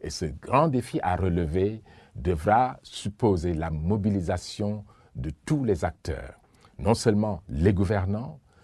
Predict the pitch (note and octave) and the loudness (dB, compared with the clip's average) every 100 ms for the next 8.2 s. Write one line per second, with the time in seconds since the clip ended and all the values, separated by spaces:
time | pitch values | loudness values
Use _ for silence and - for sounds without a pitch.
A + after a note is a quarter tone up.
0 | - _ - C#2+ G2 G#2+ G#2+ - G2+ E2+ | -20 _ -14 2 4 4 2 0 -4 -4
1 | - D2+ G2+ G2+ A2 G#2+ G#2 G2+ G2+ A#2 | -6 2 4 4 2 2 0 0 -2 -6
2 | B2 B2 _ _ - G2 G#2 G#2+ A2+ A#2+ | -8 -14 _ _ -2 2 2 2 2 2
3 | B2 - _ D2 D#2 D#2+ G#2 A#2+ A2 - | 0 -8 _ -10 -4 0 2 2 2 -4
4 | _ G2 F#2 G#2+ - C3+ A2+ F#2 E2 _ | _ -8 -2 -2 0 0 2 0 -4 _
5 | F2 F2+ F2 G2+ - G2+ G2 A2 G2+ F2 | -6 -4 -4 -6 -2 -2 -2 0 0 0
6 | C#2+ E2+ - G#2 F#2+ G2+ F#2+ G2 G2+ F2 | -4 -6 -6 -6 -4 -2 0 0 0 -2
7 | - G#2 G#2 A#2 A#2+ B2+ C3 - _ - | -2 -2 0 0 0 0 -2 -8 _ -10
8 | - | -6